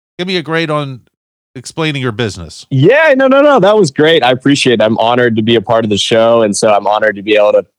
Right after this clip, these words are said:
Speaker 2: promote what we do. I think we do it right. Um, we take over legacy type businesses. You know, imagine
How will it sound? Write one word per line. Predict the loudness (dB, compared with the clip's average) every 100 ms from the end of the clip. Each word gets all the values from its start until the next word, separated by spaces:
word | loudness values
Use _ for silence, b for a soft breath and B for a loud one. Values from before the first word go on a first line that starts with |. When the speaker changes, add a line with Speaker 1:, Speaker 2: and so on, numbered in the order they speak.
| _ 0
Speaker 2:
promote | 2 2 2
what | 2
we | 2
do. | 2 2 2 2
I |
think | 0 0
we | 0
do | 2 2
it | 0
right. | 0 2 0 -2 B B B B -2
Um, | 0 0 2
we | 2
take | 2 0 -2 0
over | 0 2 0 0 2
legacy | 2 2 0 0 0
type | 2 -2 0
businesses. | 0 0 0 0 2 2 0
You | 0
know, | 2
imagine | 2 0 0 0 0 0